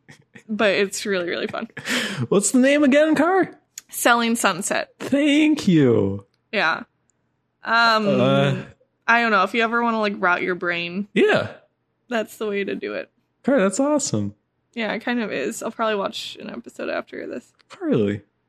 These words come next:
Speaker 2: Well.
Speaker 1: Do you ever fall asleep to T V?
Speaker 2: No, I would love to, though. I really
Speaker 1: Yeah.
Speaker 2: would.
Speaker 1: People
Speaker 2: Yeah.
Speaker 1: talk about doing that. That seems like too much.
Speaker 2: I, th-,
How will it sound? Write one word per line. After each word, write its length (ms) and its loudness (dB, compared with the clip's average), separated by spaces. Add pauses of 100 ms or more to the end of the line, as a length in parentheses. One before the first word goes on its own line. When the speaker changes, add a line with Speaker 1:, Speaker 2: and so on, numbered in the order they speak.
(380)
Speaker 2:
Well. 320 -10 (960)
Speaker 1:
Do 80 2
you 60 6
ever 120 4
fall 220 2
asleep 380 0
to 80 -6
T 260 -2
V? 260 -2 (640)
Speaker 2:
No, 560 2
I 180 0
would 160 -2
love 340 -2
to, 200 -6
though. 260 -2
I 80 0
really 340 0
Speaker 1:
Yeah. 80 2
Speaker 2:
would. 240 -6 (540)
Speaker 1:
People 180 0
Speaker 2:
Yeah. 40 -2
Speaker 1:
talk 200 0
about 180 0
doing 220 2
that. 160 -2
That 180 0
seems 240 0
like 160 -2
too 100 -4
much. 300 -4 (1300)
Speaker 2:
I, 760 2
th-, 160 -6